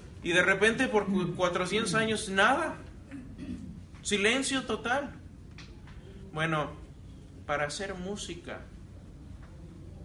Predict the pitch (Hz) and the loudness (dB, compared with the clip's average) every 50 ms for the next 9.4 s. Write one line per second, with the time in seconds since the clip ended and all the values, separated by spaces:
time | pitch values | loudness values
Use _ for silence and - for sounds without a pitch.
0 | - - - 123 117 123 120 - 139 135 127 110 113 123 147 185 208 208 190 156 | -14 -8 -6 -4 -4 -2 -2 -2 -2 -2 -2 -2 -2 -2 0 0 0 0 0 0
1 | 139 147 185 220 208 - 147 131 - - 101 85 80 - - - - - - - | -2 -2 -4 -4 -6 -6 -8 -10 -10 -10 -10 -10 -10 -12 -16 -18 -18 -16 -16 -16
2 | - - - - - - - - - - - 113 113 110 101 - - 110 - 123 | -16 -16 -16 -16 -14 -14 -14 -14 -14 -12 -10 -8 -8 -8 -8 -8 -10 -8 -8 -8
3 | 113 - 123 127 117 - - 107 101 101 110 104 - - - - - - - - | -8 -6 -6 -6 -6 -6 -8 -8 -8 -8 -8 -8 -8 -10 -10 -10 -12 -12 -12 -12
4 | - - - - - - - - - - - - - - 110 101 - 107 104 101 | -14 -16 -16 -16 -16 -16 -16 -16 -16 -16 -16 -16 -14 -12 -12 -8 -6 -6 -6 -6
5 | 98 - - - - - - - - - - - - - - - - - - - | -6 -8 -12 -12 -14 -14 -14 -16 -16 -16 -16 -16 -16 -16 -16 -16 -16 -16 -16 -16
6 | - - - - - - - - - - - - - - - - - 123 123 131 | -14 -16 -14 -14 -16 -16 -16 -14 -14 -14 -14 -14 -16 -16 -14 -8 -2 0 2 2
7 | 131 127 151 147 139 139 131 113 - 123 117 117 - 123 113 113 110 107 - - | 2 0 -2 -4 -4 -4 -4 -4 -4 -4 -4 -4 -6 -6 -6 -6 -6 -6 -6 -8
8 | 110 101 101 95 95 92 90 - - - - - - - - - - - 127 123 | -8 -8 -10 -10 -12 -12 -12 -14 -14 -14 -14 -16 -16 -16 -16 -14 -12 -8 -8 -8
9 | 123 - - - - 123 135 | -8 -8 -8 -4 0 0 0